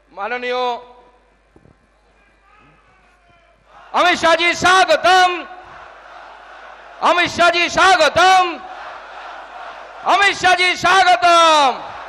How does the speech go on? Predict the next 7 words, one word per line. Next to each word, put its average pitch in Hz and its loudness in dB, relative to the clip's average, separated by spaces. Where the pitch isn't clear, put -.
অমিত 370 2
শাহজি, 359 2
স্বাগতম। 339 2
अमित 339 0
शाह 349 0
जी 339 0
को 359 2